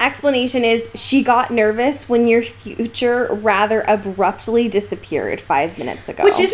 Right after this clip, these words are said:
Speaker 2: not comforting at all.
Speaker 1: No. No. Edward, no.
Speaker 2: You're better than this.
Speaker 1: And that's saying
Speaker 2: Yeah,
Speaker 1: something.
Speaker 2: like, not a lot better than this, but, like, marginally better than this. <laughs>
Speaker 1: Yeah, gross. So she doesn't really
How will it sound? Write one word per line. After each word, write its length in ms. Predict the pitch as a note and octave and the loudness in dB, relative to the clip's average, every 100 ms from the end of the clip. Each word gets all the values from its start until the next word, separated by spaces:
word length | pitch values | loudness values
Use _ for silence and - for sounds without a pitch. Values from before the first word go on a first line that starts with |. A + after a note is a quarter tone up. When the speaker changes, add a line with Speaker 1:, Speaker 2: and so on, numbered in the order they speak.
| A#4 | 4
Speaker 2:
not 120 | - | 4
comforting 480 | A#3 G3+ G3+ A3 A3+ | -4 -4 0 0 0
at 80 | G3 | 0
all. 340 | G3 A#3 - - - - - | 2 0 -2 -18 -20 -20 -8
Speaker 1:
No. 340 | G3+ G3+ - - - - - - - - - - - | 0 2 2 -2 -18 -20 -20 -20 -20 -20 -20 -20 -10
No. 180 | G3+ - - - - - - - - | -6 -6 -8 -20 -20 -20 -20 -14 0
Edward, 760 | E4 D#4 D#4+ D4+ A#3+ F#3+ G3+ - - - - | 2 4 4 2 2 -2 -6 -16 -20 -20 -6
no. 760 | D4+ F4 F#4 F#4 E4+ C#4+ G3+ F#3+ | 4 4 6 4 4 4 4 4
Speaker 2:
You're 120 | A#3 | 2
better 300 | C4+ A3+ G#3+ | 2 2 0
than 220 | G3 F#3+ | -6 -10
this. 460 | F3+ G3+ A#3 - - - - _ | -10 -10 -12 -14 -18 -20 -20 _
Speaker 1:
And 240 | C#4+ D#4+ E4 | 4 6 6
that's 320 | F#4+ G4 - | 4 0 -8
saying 600 | - D#4+ D#4 G4+ F4 D4+ | 0 6 8 10 8 8
Speaker 2:
Yeah, 300 | D4+ C#4 C4 | 8 10 8
Speaker 1:
something. 260 | C#4 D4 D4+ | 8 6 6
Speaker 2:
like, 80 | C4+ | 4
not 260 | C#4 E4+ D#4+ | 8 8 8
a 60 | |
lot 360 | C4 A#3 C#4+ D#4+ | 6 6 6 6
better 240 | F4 F#4+ G4 | 6 6 2
than 100 | F4+ | 0
this, 160 | G4+ | 0
but, 180 | - C#4+ | 2 4
like, 180 | C4+ A#3 | 4 4
marginally 760 | A#3 A#3+ A#3+ A#3+ A#3+ A3+ G#3+ | 0 6 8 8 4 -2 -2
better 240 | G3+ G3 G3+ | 0 -2 -4
than 160 | G#3+ | -2
this. 340 | A3+ A4 - - | 0 0 -2 -8
<laughs> 40 | - - - - | -10 -20 -16 -2
Speaker 1:
Yeah, 260 | D#3+ A2 - - - G#3+ | -2 -2 -8 -20 -18 -2
gross. 540 | G#3 - A3+ - - - C#4 | 0 2 0 -6 -10 -8 -4
So 360 | C#4+ C4 A3 | 4 4 4
she 240 | - - D4+ | 0 0 2
doesn't 360 | D4+ E4+ - | 2 0 -6
really 720 | B3 B3+ B3 A#3+ A3+ A3+ A#3 | -2 2 2 2 0 0 -2